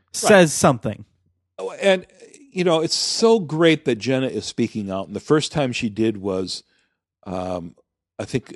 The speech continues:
Speaker 1: a year ago, there was a story about disconnection. And Tommy Davis, who was at that point the,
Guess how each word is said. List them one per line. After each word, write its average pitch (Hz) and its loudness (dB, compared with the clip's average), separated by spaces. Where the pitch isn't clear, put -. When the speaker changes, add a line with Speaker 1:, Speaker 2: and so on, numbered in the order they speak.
Speaker 1:
a 107 -4
year 117 0
ago, 92 -2
there 101 0
was 98 -4
a - -12
story 120 4
about 95 0
disconnection. - -8
And 95 -12
Tommy 139 2
Davis, 117 2
who 104 -4
was 90 -6
at 107 -2
that 117 0
point 104 -8
the, 98 -4